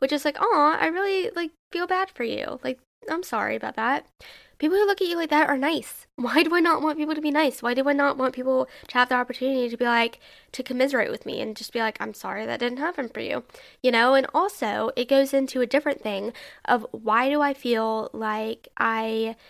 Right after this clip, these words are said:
don't get to be excited about things until after they happen, or until right before they happen. I feel like if you don't, if you're not showing people that you're excited about things, they can't pity you because they won't know,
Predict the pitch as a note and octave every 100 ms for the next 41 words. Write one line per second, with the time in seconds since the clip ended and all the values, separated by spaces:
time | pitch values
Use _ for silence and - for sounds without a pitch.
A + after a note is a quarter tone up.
0 | - _ _ - A#3 B3 A#3+ - _ -
1 | A3+ A#3 A3+ - - A3 G#3+ A3 G#3+ -
2 | - G#3 C4 A#3+ - - - - - B3+
3 | - _ _ - A#3 A#3 G3 G#3+ A3 G#3
4 | G#3+ A#3 A3+ A3 A#3 A#3 A#3+ A#3 A3 -
5 | A3+ A3 - A3 G#3+ G#3+ C4 - B3 -
6 | - D4+ C4+ C#4 D#4 D#4+ C4 B3 A#3+ A#3
7 | A3+ - - _ _ _ C4 C4 C4+ B3+
8 | A#3+ - B3+ - _ _ B3+ C#4 D4+ D#4+
9 | - _ _ _ - - B3+ B3 A#3+ G#3+
10 | A3+ A3+ A3+ A3 A3+ - - G#3+ A3+ B3+
11 | C4 - D4 D4 D4 - B3+ B3+ F4 -
12 | - A#3 A#3+ C#4 D#4+ E4+ A#3+ A#3+ A#3+ A3
13 | G#3+ G#3+ G#3 A3+